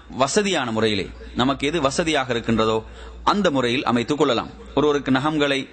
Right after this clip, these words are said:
அந்த குறிப்பிட்ட எல்லைக்கு சென்று வெட்டுவதற்கு வசதி இருக்குமென்றால் அங்கு அதை செய்து கொள்ளலாம். அல்லது தான் இருக்கக்கூடிய ஊரிலே,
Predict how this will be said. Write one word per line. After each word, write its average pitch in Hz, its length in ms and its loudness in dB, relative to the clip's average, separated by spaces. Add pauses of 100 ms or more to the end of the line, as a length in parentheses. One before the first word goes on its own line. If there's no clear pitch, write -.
(360)
அந்த 139 220 4
குறிப்பிட்ட 165 440 0
எல்லைக்கு 143 400 0
சென்று 139 320 2
வெட்டுவதற்கு 131 480 0
வசதி 120 280 2
இருக்குமென்றால் 117 520 2 (280)
அங்கு 175 260 4
அதை 139 160 4
செய்து 123 240 0
கொள்ளலாம். 117 360 2 (760)
அல்லது 156 360 2 (200)
தான் 143 200 2
இருக்கக்கூடிய 160 600 0 (400)
ஊரிலே, 165 380 2